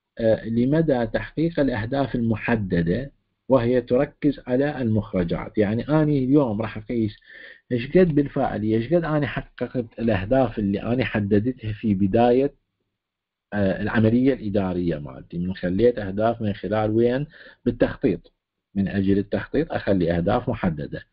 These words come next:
آه، إذا أنا إيش قد حققت من هذه الأهداف، فهي بذلك الفاعلية إيش راح تركز لي؟ راح تركز لي على المخرجات. ليش؟ باعتبار راح تقارن ما بين المخرجات أو النتائج اللي حققتها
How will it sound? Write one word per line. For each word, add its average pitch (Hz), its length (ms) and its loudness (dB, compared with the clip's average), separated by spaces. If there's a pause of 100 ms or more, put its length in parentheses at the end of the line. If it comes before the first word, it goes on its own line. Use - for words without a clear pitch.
(800)
آه، 131 180 8
إذا 160 500 0
أنا 175 280 2 (140)
إيش 143 260 -2
قد 196 200 2
حققت - 540 -4
من 127 100 -2 (100)
هذه 113 240 0
الأهداف، 92 560 0 (220)
فهي 139 300 6
بذلك 160 560 0
الفاعلية 123 520 0
إيش 120 160 0
راح 196 180 -4
تركز 151 460 -2
لي؟ 123 140 4
راح 120 200 -2
تركز 117 380 -6
لي 170 140 2
على 147 140 0
المخرجات. 107 680 0
ليش؟ 147 260 2
باعتبار 110 500 -2
راح 110 200 -6
تقارن 127 760 0
ما 104 200 0
بين 120 420 2
المخرجات 95 840 -2
أو 117 160 -2
النتائج 135 540 0
اللي 131 160 2
حققتها 135 800 -8